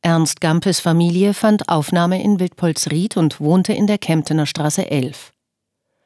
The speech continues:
Ernst Gampe diente als Obergefreiter in der Kraftfahrabteilung fünfhundertachtundsiebzig.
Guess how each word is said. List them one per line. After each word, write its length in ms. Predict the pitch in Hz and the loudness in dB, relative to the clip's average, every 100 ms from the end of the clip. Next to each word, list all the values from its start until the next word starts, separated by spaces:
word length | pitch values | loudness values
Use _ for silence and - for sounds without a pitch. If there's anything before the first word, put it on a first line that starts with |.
| _ _ _ _ | _ _ _ _
Ernst 360 | - 190 190 - | -2 0 0 0
Gampe 380 | 185 196 220 220 | 2 2 2 0
diente 300 | 208 220 170 | 2 0 0
als 200 | 175 - | -4 0
Obergefreiter 760 | 214 196 147 139 151 156 160 170 | 0 2 -2 -2 -2 -2 -2 -2
in 140 | 170 | 0
der 120 | 156 | -2
Kraftfahrabteilung 1120 | - 170 196 - - 151 165 - 175 165 175 170 | -2 -4 -4 -6 -2 -2 -2 -4 -2 0 0 -2
fünfhundertachtundsiebzig. 1400 | - 165 175 165 165 143 - 190 160 147 - 85 - - | -2 -2 0 -2 -2 -4 0 0 0 -4 -6 -12 -14 -20